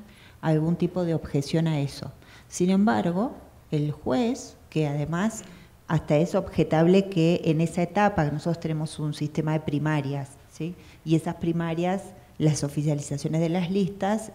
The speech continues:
las tratan las juntas electorales partidarias, es decir, que hasta era objetable que el juez federal con competencia electoral interviniera en, en el caso.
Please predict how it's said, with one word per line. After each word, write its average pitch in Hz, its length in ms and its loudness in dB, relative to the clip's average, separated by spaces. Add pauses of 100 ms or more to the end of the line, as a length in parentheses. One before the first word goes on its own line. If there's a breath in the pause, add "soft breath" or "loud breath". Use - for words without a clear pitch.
las 147 320 -4
tratan 170 580 0 (380 loud breath)
las 147 600 -2
juntas 170 540 2
electorales 156 540 2
partidarias, 143 960 2
es 156 100 -8
decir, 165 300 -2
que 190 80 0
hasta 185 200 0
era 160 180 6
objetable 165 600 0
que 151 100 -4
el 135 100 -2
juez 185 320 0
federal 151 480 -2
con 147 140 0
competencia 147 520 -6
electoral 175 440 4
interviniera 151 760 2
en, 151 220 -4
en 156 160 0
el 147 140 -2
caso. 127 340 -10